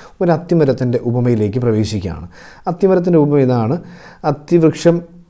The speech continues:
ഒരു മുന്തിരിത്തോട്ടത്തിൽ നട്ടിരിക്കുന്നു എന്നാണ് പറയുന്നത്. വളരെ കെയറിങ്ങോടുകൂടി, വളരെ ശ്രദ്ധയോടുകൂടി നട്ട് വളർത്തപ്പെട്ട ഒരു അത്തിവൃക്ഷം എന്ന് സൂചിപ്പിക്കാൻ വേണ്ടിയാണ്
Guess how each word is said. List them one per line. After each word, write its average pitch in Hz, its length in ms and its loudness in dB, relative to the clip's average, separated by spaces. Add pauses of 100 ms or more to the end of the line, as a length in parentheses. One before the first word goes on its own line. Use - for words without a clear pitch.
(280)
ഒരു 139 160 2
മുന്തിരിത്തോട്ടത്തിൽ 170 1080 4
നട്ടിരിക്കുന്നു 120 640 0
എന്നാണ് 127 220 0
പറയുന്നത്. 90 440 -4 (280)
വളരെ 160 720 0 (320)
കെയറിങ്ങോടുകൂടി, 131 800 4
വളരെ 120 400 -2
ശ്രദ്ധയോടുകൂടി 170 1080 2 (720)
നട്ട് 139 560 0
വളർത്തപ്പെട്ട 139 760 0
ഒരു 190 80 6
അത്തിവൃക്ഷം 127 560 0
എന്ന് 151 220 0
സൂചിപ്പിക്കാൻ 139 460 0
വേണ്ടിയാണ് 127 400 0